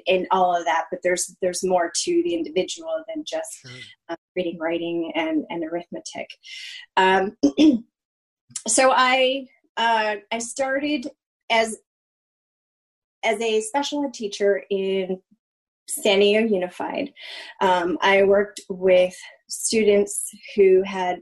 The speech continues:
Speaker 1: mild, moderate disabilities, moderate, severe disabilities, emotional disabilities, um, were in and out of juvenile hall. And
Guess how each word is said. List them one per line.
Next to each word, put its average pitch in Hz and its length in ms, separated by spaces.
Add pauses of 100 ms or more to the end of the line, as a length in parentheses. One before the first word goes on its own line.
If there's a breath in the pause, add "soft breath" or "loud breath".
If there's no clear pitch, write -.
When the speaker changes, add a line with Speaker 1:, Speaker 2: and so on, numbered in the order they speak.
Speaker 1:
mild, 220 360
moderate 214 400
disabilities, 196 880
moderate, 185 340
severe 185 380
disabilities, 180 840
emotional 180 500
disabilities, 175 840 (500 loud breath)
um, 175 400 (300 loud breath)
were 196 160
in 226 120
and 226 120
out 202 160
of 185 100
juvenile 180 400
hall. 190 680 (540 soft breath)
And 180 720